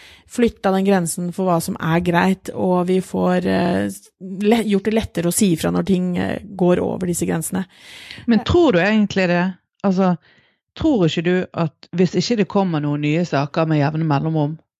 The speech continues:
Speaker 2: at det bare går, hvis det går to år uten at det er noen store offentlige saker,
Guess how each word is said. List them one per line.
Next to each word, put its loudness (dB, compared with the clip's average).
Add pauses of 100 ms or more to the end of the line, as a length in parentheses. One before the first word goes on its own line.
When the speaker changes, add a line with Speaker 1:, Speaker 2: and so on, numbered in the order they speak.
(140)
Speaker 2:
at 2
det -2
bare 0
går, 0 (400)
hvis -6
det -2
går 2
to -2 (120)
år 2
uten 0
at -2
det 0
er 2
noen -2
store -2
offentlige -8
saker, -6